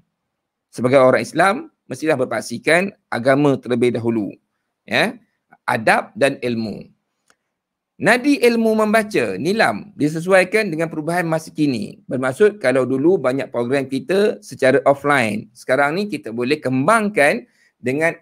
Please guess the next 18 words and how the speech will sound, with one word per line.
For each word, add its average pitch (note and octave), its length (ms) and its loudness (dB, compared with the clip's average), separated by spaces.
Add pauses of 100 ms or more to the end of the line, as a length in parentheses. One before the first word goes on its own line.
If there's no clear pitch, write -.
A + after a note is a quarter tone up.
(120)
online. D#3+ 520 0
Dan D#3 100 4 (100)
alhamdulillah, D#3+ 960 0 (320)
ya, F3 400 0
berdasarkan D3 480 -2
surah C#3+ 320 2 (160)
Al-Insyirah C#3 560 2
sendiri, C#3 560 -2
di B2+ 240 -10
mana C3+ 240 -2
ada C#3 80 -2
kesulitan, C3+ 640 -4
di C3+ 80 -6
situ B2 240 0
ada B2 80 4
kemudahan. A#2+ 720 0 (640)
Walaupun A3 480 2
kita G#3+ 80 -8